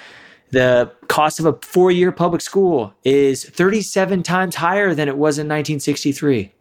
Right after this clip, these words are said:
Oof, that's not inflation adjusted, but even if you adjust for inflation, I'm sure it's not a good number. Do we think, what do you think, like, will college prices continue to go up?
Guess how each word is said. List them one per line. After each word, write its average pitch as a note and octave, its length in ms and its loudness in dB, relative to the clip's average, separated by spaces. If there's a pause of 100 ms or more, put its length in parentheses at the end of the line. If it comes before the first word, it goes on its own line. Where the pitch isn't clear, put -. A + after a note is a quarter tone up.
(140)
Oof, B2 420 0
that's B2+ 160 0
not C#3 100 2
inflation A2 380 -2
adjusted, G2 380 -2
but G#2+ 80 -4
even G#2+ 200 2
if G#2+ 140 -4
you G#2+ 80 0
adjust G2 240 0
for G2+ 100 0
inflation, G2 340 -2
I'm G2+ 80 -4
sure G2+ 160 -2
it's G2 140 -2
not G2+ 120 0
a F#2+ 40 -2
good F#2+ 160 -2
number. F#2+ 280 -2 (1120)
Do C#3 180 4
we F3 440 2
think, D3 500 0
what D#3+ 200 2
do G3 60 2
you G3+ 80 0
think, F#3 440 -4
like, C#3 280 -4
will D#3 180 2
college F3 440 -2
prices B2 480 -2
continue A2 340 -4
to G2+ 80 0
go F2+ 160 0
up? F2 160 -4